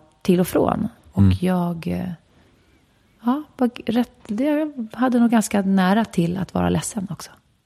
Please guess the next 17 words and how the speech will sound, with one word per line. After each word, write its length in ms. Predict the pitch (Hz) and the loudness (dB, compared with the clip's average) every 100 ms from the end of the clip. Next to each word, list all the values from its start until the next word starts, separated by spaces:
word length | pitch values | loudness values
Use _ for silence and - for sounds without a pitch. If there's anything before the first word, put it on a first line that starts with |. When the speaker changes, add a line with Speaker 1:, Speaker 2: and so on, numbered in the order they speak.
| _ _ | _ _
Speaker 1:
Men 140 | 190 | 2
det 100 | 190 | 4
vill 120 | 214 226 | 6 4
jag 80 | |
inte 120 | 175 170 | 4 0
visa 320 | 170 - 175 | 0 -2 -6
för 140 | - | -6
vuxna, 380 | 180 185 - 240 180 | -8 -10 -12 -10 -6
men 160 | 185 | -4
det 80 | 214 | -2
var 160 | 202 208 | -2 -6
jag. 100 | - - _ _ _ _ _ _ 110 | -8 -16 _ _ _ _ _ _ 2
Speaker 2:
Över 160 | 98 95 | 4 4
vad? 360 | 127 117 101 - - _ _ _ _ | 2 -2 -4 -8 -14 _ _ _ _
Speaker 1:
Över 160 | 254 240 | -2 2
livet, 380 | 233 320 165 - | 2 0 -2 -8
tror 200 | 175 | -12